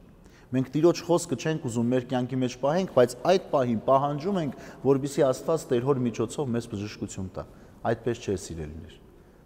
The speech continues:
Նախ ծանոթանալ Տիրոջ խոսքին, ընդունել այդ խոսքը կյանքի մեջ և այդ խոսքի արդյունքում Աստծո ողորմությամբ արժանանալ բժշկությանը։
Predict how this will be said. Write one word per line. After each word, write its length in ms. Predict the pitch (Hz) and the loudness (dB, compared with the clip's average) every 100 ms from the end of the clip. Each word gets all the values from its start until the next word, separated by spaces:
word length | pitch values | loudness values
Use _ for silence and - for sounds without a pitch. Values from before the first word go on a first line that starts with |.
| - | -2
Նախ 340 | 107 113 - - - - | 2 2 2 -12 -18 -14
ծանոթանալ 640 | - 95 98 98 101 110 | -4 -2 -2 -2 -2 -2
Տիրոջ 320 | 104 85 82 - | -2 -8 -10 -12
խոսքին, 440 | 78 - - - - - - | -14 -14 -18 -20 -20 -18 -4
ընդունել 440 | 120 143 147 135 | -4 -2 0 2
այդ 120 | 95 | 0
խոսքը 360 | - 117 110 98 | -2 -6 -4 -8
կյանքի 400 | - 92 92 107 | -6 -6 -6 -8
մեջ 240 | 127 139 - - - | -8 -8 -14 -20 -12
և 180 | 104 113 | -4 0
այդ 160 | 139 | -2
խոսքի 320 | - 123 - 117 | -2 -4 2 2
արդյունքում 540 | 107 - 101 - 82 - - | 2 -2 -8 -8 -10 -12 -8
Աստծո 440 | 113 127 135 143 190 | -2 -2 0 2 4
ողորմությամբ 960 | 147 127 117 110 - 95 80 - - | 4 4 4 2 -2 -4 -6 -10 -2
արժանանալ 600 | 95 95 92 87 104 117 - - | -2 0 -4 -4 -4 -6 -10 -14
բժշկությանը։ 800 | - 85 80 - 71 - 73 76 | -6 -6 -6 -10 -14 -12 -12 -14